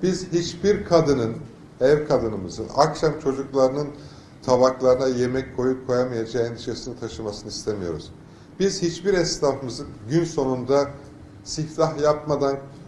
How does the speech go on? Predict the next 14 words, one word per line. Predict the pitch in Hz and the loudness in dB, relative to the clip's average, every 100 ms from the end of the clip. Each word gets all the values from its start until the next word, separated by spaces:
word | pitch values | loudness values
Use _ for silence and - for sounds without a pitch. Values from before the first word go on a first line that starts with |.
| - | -10
kapatabilir | 139 139 143 147 139 139 147 | -8 -4 0 0 0 -2 -2
miyim?" | 139 127 117 | -2 -4 -4
endişesi | 123 123 - 135 - | -6 -6 -6 -6 -6
taşımasını | 127 123 127 117 - 131 | -6 -6 -6 -8 -6 -6
da | 104 | -8
istemiyoruz. | - 98 87 76 - - - - - - - - - - | -8 -8 -6 -8 -10 -14 -16 -16 -16 -16 -18 -18 -18 -2
Biz | 196 170 | 0 2
ihracat | 170 156 156 160 185 180 | 4 6 6 6 2 4
yapan | 165 165 165 | 2 4 2
iş | 170 - | 2 0
insanımızın | 185 - 156 143 139 127 147 143 160 | -2 0 2 2 0 0 -2 -2 0
"Kurlar | 160 165 160 139 | 4 6 6 4
değişirse | 151 156 151 165 156 151 139 | 0 0 0 -2 0 2 4
ben | 147 | 2